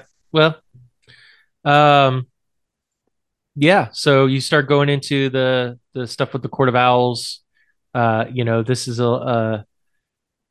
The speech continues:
basically been a myth to, to Gotham, like a nursery rhyme,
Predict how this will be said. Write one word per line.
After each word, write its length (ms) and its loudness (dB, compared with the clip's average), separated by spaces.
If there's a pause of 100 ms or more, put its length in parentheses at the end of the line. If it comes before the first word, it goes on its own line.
(260)
basically 600 2
been 320 2
a 60 4
myth 440 0 (360)
to, 380 -4
to 220 -6
Gotham, 520 -4
like 300 -4
a 60 -4
nursery 560 -2
rhyme, 440 -6